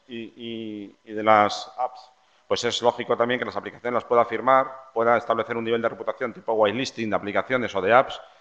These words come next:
que me den cierta garantía. Pero eso nos pasa incluso con las personas. Cuando vamos a un evento, nos pide una credencial de entrada, porque a una aplicación se la pedimos, ¿no? Función de supervisión y, y quality assurance o calidad.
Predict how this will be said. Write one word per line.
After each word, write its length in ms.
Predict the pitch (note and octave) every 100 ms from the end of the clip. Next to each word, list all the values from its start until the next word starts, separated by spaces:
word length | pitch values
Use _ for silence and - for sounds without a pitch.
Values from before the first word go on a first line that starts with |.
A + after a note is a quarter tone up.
| _
que 80 | -
me 80 | F#2+
den 100 | G#2+
cierta 260 | B2+ A#2+
garantía. 560 | G#2+ E2+ D#2 C3 C3+ D#2+ - _
Pero 100 | - -
eso 100 | A2
nos 80 |
pasa 200 | A2 A#2
incluso 200 | A#2 A#2
con 80 | A2
las 80 | G2+
personas. 420 | - F#2+ A#2+ B2+
Cuando 180 | F#2+ F#2
vamos 140 | G#2
a 40 | G#2+
un 80 | A2
evento, 600 | A#2+ A#2+ C#3 D3 - - _
nos 80 | F#2
pide 160 | -
una 120 | A#2 A2
credencial 340 | G#2 F#2 G2
de 80 | F2
entrada, 400 | E2+ B2+ B2 F#2
porque 180 | F#2+ F#2+
a 40 |
una 80 | A2+
aplicación 420 | G2+ G2+ F#2 G2
se 60 | F2+
la 100 | F2
pedimos, 340 | E2+ G#2+ G2 - _ _ _ _ _
¿no? 200 | G#2 - _ _ _ _ _ _ _ _ _ _ _
Función 260 | A2+ B2+
de 60 | C3
supervisión 680 | C#3 C3+ C3 C#3 C#3 C3+ A#2
y, 320 | A#2 A2 G#2
y 60 | G#2+
quality 320 | C3+ C3 A2
assurance 560 | A2 D3 B2+ F#2 F2+ -
o 320 | G#2 F#2+ F2+
calidad. 400 | - F#2+ A2 B2+